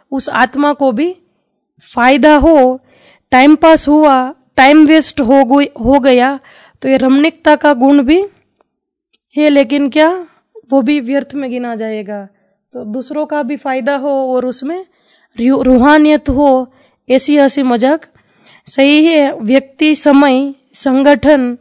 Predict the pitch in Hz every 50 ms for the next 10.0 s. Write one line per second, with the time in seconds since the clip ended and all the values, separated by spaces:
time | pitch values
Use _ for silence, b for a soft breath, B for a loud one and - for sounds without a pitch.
0 | _ - - - - - 240 277 277 269 262 277 302 b b b b b b b
1 | b 262 269 269 247 220 247 240 269 294 311 294 294 294 285 269 285 285 277 285
2 | 285 285 - 277 262 262 262 269 285 349 392 381 _ _ _ _ _ _ _ _
3 | _ _ - 254 262 254 254 262 262 233 262 226 - 285 330 359 370 _ _ _
4 | _ _ _ _ _ _ _ _ _ _ _ _ _ _ - 262 262 - - 294
5 | 277 269 254 208 - _ - 269 254 233 233 220 208 196 196 190 - _ _ _
6 | _ _ - 254 254 285 302 320 _ _ _ _ _ _ _ _ _ _ _ _
7 | _ - 233 247 269 277 285 277 277 240 247 269 285 294 240 302 330 359 415 _
8 | _ - 254 220 - 285 277 277 311 311 302 254 - 285 277 269 277 277 269 277
9 | 269 269 269 - 269 262 247 247 247 254 233 262 285 302 320 339 359 359 403